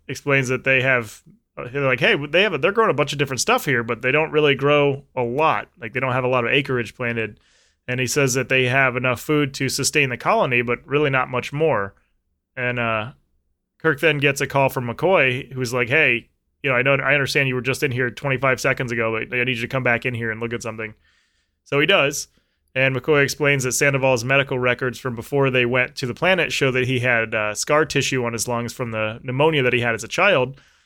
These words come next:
And, uh, he says that Sandoval's readings now show perfect, just like everybody else on the planet. And then he, uh, Kirk asks if it's an equipment malfunction, and McCoy is like, No, I, I used it on myself, and it, uh,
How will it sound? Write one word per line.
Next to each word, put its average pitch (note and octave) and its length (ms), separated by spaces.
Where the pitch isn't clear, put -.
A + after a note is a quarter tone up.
And, B2 240
uh, A2 340
he C#3+ 160
says C3+ 240
that C3 120
Sandoval's C3 500
readings C3+ 500
now B2+ 320
show A#2+ 280
perfect, - 680
just - 240
like A#2+ 220
everybody C#3 420
else C3+ 380
on A#2 160
the G#2+ 80
planet. G#2 380
And A#2+ 120
then B2 180
he, B2+ 300
uh, A2 320
Kirk D#3+ 200
asks C#3 560
if C3+ 160
it's C3 100
an B2 80
equipment F#3+ 380
malfunction, A#2+ 500
and A#2 180
McCoy A#2 320
is A#2 120
like, A#2 120
No, C#3+ 260
I, C3 220
I C#3 60
used C#3+ 240
it D3+ 80
on B2+ 140
myself, D#3+ 500
and C3 100
it, A2+ 180
uh, A#2+ 340